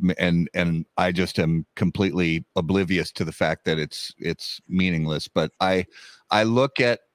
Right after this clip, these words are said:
I look at what T P E does with their show, and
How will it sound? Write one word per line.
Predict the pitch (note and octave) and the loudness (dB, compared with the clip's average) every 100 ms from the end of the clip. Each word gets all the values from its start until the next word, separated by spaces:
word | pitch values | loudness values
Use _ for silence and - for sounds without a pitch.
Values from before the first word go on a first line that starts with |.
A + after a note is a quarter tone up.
| _ _ _ _ _ _ - | _ _ _ _ _ _ -2
I | F#2+ | 0
look | A#2 A#2 | 0 0
at | A#2 | 0
what | A#2 G#2+ | 0 -2
T | - A2 | -2 -2
P | B2 | -2
E | G2 G#2+ | -2 0
does | F2+ D#2+ F2 - - - | 0 0 -2 -6 -14 -8
with | E2 | -4
their | F2+ F2 | -2 -2
show, | - D2 D#2 - _ _ _ _ _ _ _ _ _ _ - | -2 -2 -4 -10 _ _ _ _ _ _ _ _ _ _ -4
and | F2 F2 E2 D#2 - | 0 0 0 -2 -8